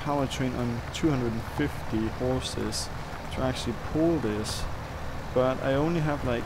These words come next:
one hundred and ninety horses in this right here, so, uh, it's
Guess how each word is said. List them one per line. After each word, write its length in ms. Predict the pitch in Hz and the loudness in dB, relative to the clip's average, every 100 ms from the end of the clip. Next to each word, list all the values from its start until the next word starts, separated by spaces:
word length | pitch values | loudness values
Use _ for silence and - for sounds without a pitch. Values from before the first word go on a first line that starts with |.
| - | -2
one 120 | 123 131 | -2 0
hundred 340 | 131 113 107 | 0 0 0
and 180 | 110 113 | 0 0
ninety 300 | 135 143 117 | 0 0 -2
horses 580 | - 110 107 - - - | -2 -2 -2 -2 -4 -4
in 280 | 120 110 110 - | -2 -2 -2 0
this 320 | 135 139 - | 0 0 -2
right 140 | 107 107 | -4 -4
here, 180 | 104 - | -4 -4
so, 160 | - 107 | -2 0
uh, 240 | 110 107 110 - - - - - - - - - - - - - - 139 | 0 -2 -2 -6 -6 -6 -6 -6 -6 -6 -6 -6 -6 -6 -6 -4 -2 0
it's 460 | 156 - - - | 0 2 0 0